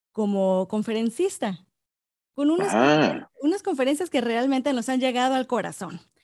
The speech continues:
Speaker 1: Y en lo personal yo me pregunté, bueno, es, es un magnífico locutor, pero ¿cómo fue ese momento en el que decidiste ser conferencista,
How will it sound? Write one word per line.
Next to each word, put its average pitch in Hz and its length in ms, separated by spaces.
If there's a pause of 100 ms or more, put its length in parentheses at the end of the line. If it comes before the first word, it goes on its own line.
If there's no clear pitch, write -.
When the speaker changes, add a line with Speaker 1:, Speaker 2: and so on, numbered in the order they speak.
(300)
Speaker 1:
Y 277 460
en 285 100
lo 285 100
personal 294 360
yo 330 100
me 349 100
pregunté, 262 540 (260)
bueno, 240 220
es, - 140
es - 140
un 302 60
magnífico 247 600
locutor, 240 420
pero 254 180
¿cómo 359 220
fue 320 200
ese 339 140
momento 233 360
en 285 80
el 247 100
que 220 180
decidiste 202 540
ser 226 200
conferencista, 208 840